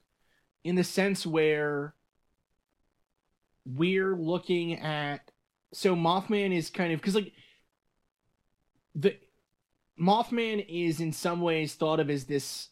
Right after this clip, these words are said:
almost anti, like, in the whole, okay, we're gonna get weird here, folks.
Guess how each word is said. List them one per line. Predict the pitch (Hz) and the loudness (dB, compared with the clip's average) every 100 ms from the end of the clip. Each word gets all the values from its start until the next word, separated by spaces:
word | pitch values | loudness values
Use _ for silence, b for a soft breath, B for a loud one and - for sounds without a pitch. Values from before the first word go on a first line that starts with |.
| _ | _
almost | 151 156 156 151 147 - - | -6 -2 0 0 -4 -12 -10
anti, | 156 175 - 151 151 151 143 139 131 - _ _ _ _ _ _ _ _ _ | -6 -6 -4 -2 0 0 0 -2 -4 -10 _ _ _ _ _ _ _ _ _
like, | - 202 | 2 4
in | 226 277 | 6 6
the | 254 | 8
whole, | 240 233 208 | 10 10 8
okay, | 185 139 | 4 4
we're | 127 160 | 2 2
gonna | 175 | 4
get | 160 143 | 4 2
weird | 151 147 | 0 0
here, | 143 | -2
folks. | 123 135 120 120 | 0 0 -2 -4